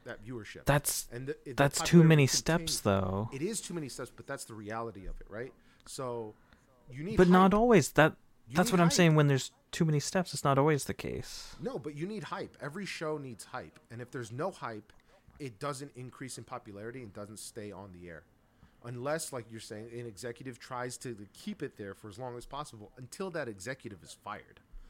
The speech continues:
Speaker 1: which is what happens
Speaker 2: All right.
Speaker 1: in
Speaker 2: Well,
Speaker 1: cases.
Speaker 2: I think we're just talking about different points of a T V show's lifetime.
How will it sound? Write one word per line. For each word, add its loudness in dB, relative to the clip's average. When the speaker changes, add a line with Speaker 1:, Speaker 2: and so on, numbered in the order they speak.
Speaker 1:
which -8
is -12
what -10
happens -6
Speaker 2:
All 4
right. 0
Speaker 1:
in -2
Speaker 2:
Well, 6
Speaker 1:
cases. -14
Speaker 2:
I 0
think 6
we're 8
just 2
talking 4
about 4
different 4
points 2
of 0
a 2
T -2
V 2
show's -4
lifetime. -6